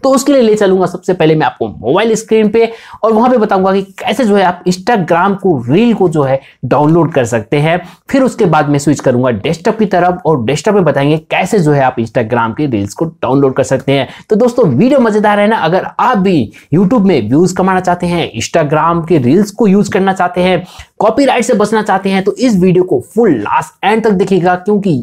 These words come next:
इस, ये वीडियोज़ आपके जिंदगी बदल सकती है। आपको ये वीडियोज़ स्पेशली काम आ सकता है। अगर आप वीडियोज़ ढूंढ ढूंढ के थक चुके हैं, परेशान हो चुके हैं कि कैसे Instagram को, रील को डाउनलोड करना है, तो आज आप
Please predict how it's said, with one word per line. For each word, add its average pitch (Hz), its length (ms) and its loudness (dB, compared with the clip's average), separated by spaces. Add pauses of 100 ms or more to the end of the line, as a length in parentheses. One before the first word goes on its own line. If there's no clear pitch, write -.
इस, 196 160 0
ये 202 160 4
वीडियोज़ 151 680 2 (360)
आपके 147 540 0 (260)
जिंदगी 139 420 2
बदल 135 200 0
सकती 170 300 0
है। - 140 0 (140)
आपको 226 600 0 (200)
ये 220 100 4
वीडियोज़ 143 580 2 (280)
स्पेशली 160 580 0 (200)
काम 143 220 0
आ 156 60 0
सकता 165 260 -2
है। 175 60 4
अगर 185 180 0
आप 180 180 0
वीडियोज़ 202 420 2
ढूंढ 208 300 2
ढूंढ 214 180 2
के 170 180 2
थक 208 140 -2
चुके 196 240 -2
हैं, 180 280 0
परेशान 196 440 -2
हो 185 100 2
चुके 180 260 0
हैं 160 180 2
कि 143 100 -2
कैसे 190 400 -2
Instagram 143 440 -2
को, 123 140 -6
रील 147 180 0
को 160 100 -2
डाउनलोड 143 360 -2
करना 156 220 2
है, 139 220 0
तो - 220 -14
आज 233 160 -2
आप 196 80 -6